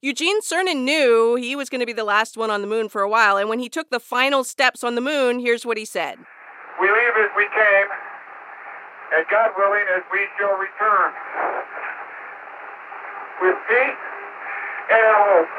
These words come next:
Speaker 2: for all mankind."
Speaker 1: You know, Cernan also brought home the overshoes that he wore, the boots that made the final footprints in the lunar dust, and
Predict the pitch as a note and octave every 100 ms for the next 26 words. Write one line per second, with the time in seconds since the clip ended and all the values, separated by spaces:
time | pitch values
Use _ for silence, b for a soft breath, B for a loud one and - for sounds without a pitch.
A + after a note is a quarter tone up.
0 | - - - - - - - - - -
1 | - - F#3 G3 G#3 G#3 G3+ G3+ F#3+ F#3+
2 | F3+ - - - - - - - - -
3 | B3 A#3+ - B3+ A#3+ A3 A3 A#3+ G#3+ G#3
4 | G3+ G#3 G#3 G#3 G3+ - G3+ G#3 B3+ B3+
5 | - C#4 C#4 C4 B3 C4 A#3+ G#3+ A3+ A#3+
6 | B3+ B3+ - D3 G3+ A#3 D4 - - B
7 | B A3+ G#3+ G#3+ A3 G3+ - G3 G#3 G#3
8 | G3 G#3 G3+ - A3+ A3+ G#3 G3+ F#3+ G3
9 | G#3 F#3 F3 G#3 A#3+ F#3 F3